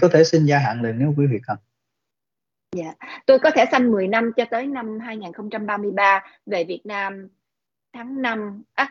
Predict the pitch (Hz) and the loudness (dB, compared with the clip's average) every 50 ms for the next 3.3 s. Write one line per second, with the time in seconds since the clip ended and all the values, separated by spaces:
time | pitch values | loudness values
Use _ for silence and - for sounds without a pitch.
0 | - _ 320 302 294 240 196 180 226 233 220 214 214 208 208 208 202 202 220 277 | -6 _ -6 -4 -4 -4 -4 -6 -8 -10 -10 -10 -10 -12 -12 -10 -6 -6 -6 -4
1 | 285 214 - 196 208 214 247 269 311 285 214 170 190 - 247 240 214 185 175 170 | -4 -4 -6 -6 -4 -4 -4 -4 -2 -4 -8 -10 -10 -10 -8 -6 -2 0 0 0
2 | 160 - - - - - _ _ - 247 302 349 - - _ - 226 208 220 233 | -2 -4 -10 -20 -20 -20 _ _ 0 0 0 0 -2 -8 _ -2 0 2 2 2
3 | - - 202 170 175 | 0 0 -2 -2 -2